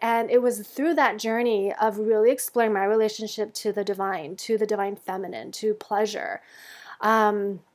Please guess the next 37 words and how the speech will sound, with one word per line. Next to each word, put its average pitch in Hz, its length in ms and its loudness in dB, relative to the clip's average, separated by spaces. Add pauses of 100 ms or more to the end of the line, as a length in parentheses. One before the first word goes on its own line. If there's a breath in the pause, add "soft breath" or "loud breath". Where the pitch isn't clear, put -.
(460)
that 208 520 0 (200)
things 254 380 0
started 214 360 0
to - 160 -4
open 202 280 -2
up 208 100 -4
my 190 240 -6
eyes. - 360 -6
Like, 202 240 -2 (180)
just, 254 300 -4
like, 208 320 0 (280)
the 226 280 -6
veil, 202 800 2 (360)
I 226 80 -4
guess 240 200 2
the 233 80 -4
cloud 214 720 4
that 190 140 0
I 202 140 -2
was, 185 480 -6 (920 loud breath)
I 208 80 0
just 208 180 -4
felt 214 160 8
I 214 140 6
was, 196 420 4 (180)
you 208 140 -4
know, 202 180 0
under, 233 720 2
just 226 220 -2
lifted, 196 800 0
and 226 100 -2
I 220 60 -2
started 214 340 0
to - 80 -10
see - 460 -2
things 202 560 -4
differently, 190 760 -6